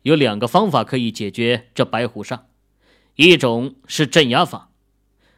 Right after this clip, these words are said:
这白虎煞是凶煞，可采用降兽麒麟，做两头麒麟雕像置于这墓地两侧，可以镇住这白虎煞。不过唯一的问题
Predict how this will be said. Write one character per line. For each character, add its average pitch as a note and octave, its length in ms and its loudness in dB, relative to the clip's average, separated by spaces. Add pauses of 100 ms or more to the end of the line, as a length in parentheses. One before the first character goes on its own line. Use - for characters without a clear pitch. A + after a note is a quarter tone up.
(160)
这 E3+ 140 6
白 F#3 280 6
虎 B2+ 220 -2
煞 C#3+ 220 2
是 A#2 140 -8
凶 F#3+ 260 -4
煞， - 180 -10 (720)
可 C#3+ 180 0
采 A#2+ 220 -2
用 C3 420 -2
降 D#3 380 0
兽 C3 180 -4
麒 C3 260 -6
麟， C3+ 260 -6 (640)
做 F#3+ 180 6
两 E3 180 4
头 F3+ 160 4
麒 G3 240 0
麟 G3 180 0
雕 A3 220 4
像 C#3 400 0 (120)
置 D#3 260 0
于 E3+ 120 2
这 D3 160 0
墓 E3+ 220 -2
地 D3+ 180 0
两 G2 260 -4
侧， F#3+ 280 -6 (400)
可 D3 160 -2
以 C3+ 160 0
镇 G3 360 0
住 A#2+ 160 -4
这 A2+ 100 -4
白 G#2+ 220 -4
虎 F#2+ 160 -14
煞。 - 140 -18 (1040)
不 C3+ 120 0
过 B2 500 2 (140)
唯 D3 160 4
一 E3+ 140 4
的 D3 100 0
问 C3 200 -2
题 A#2 460 -6